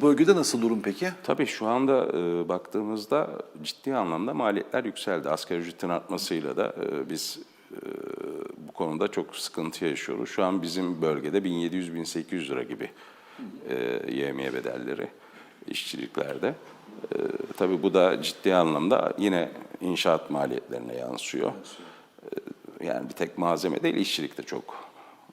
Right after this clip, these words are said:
Speaker 2: artışta. Yani geçen yıla bu gün baktığımızda yüzde yüz gibi bir artış söz konusu.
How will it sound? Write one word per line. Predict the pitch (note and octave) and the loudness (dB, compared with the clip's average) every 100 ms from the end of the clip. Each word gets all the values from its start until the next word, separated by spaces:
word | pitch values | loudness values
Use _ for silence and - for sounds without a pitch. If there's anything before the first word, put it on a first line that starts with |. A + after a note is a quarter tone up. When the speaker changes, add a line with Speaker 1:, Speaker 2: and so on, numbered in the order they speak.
| _ | _
Speaker 2:
artışta. | C#2 C2+ - - - - - - - | -2 -2 -4 -6 -4 -6 -8 -14 -10
Yani | B1 B1 | -8 -6
geçen | D#2 E2 F#2 F2 | -6 -2 0 2
yıla | E2+ D#2+ D2 D2 | 4 2 2 0
bu | F2 E2+ - - - - _ _ _ _ - | 0 0 -2 -12 -16 -18 _ _ _ _ -12
gün | C#3+ C#3+ | -8 -2
baktığımızda | C3+ C3 - D3+ C2+ C2+ C2 B2+ - - - - - | -2 -2 -4 -6 -4 -6 -2 -4 -4 -14 -20 -12 -6
yüzde | D#2 D#2 | -4 0
yüz | E2 D#2+ | 0 0
gibi | C#2+ C2+ D#2 | -2 -2 -2
bir | B2 | 2
artış | F#2+ F2 - C2+ - - - | 4 4 2 -6 -6 -8 -10
söz | - B1+ - | -6 -6 -6
konusu. | A#1 C2+ - | -8 -8 -10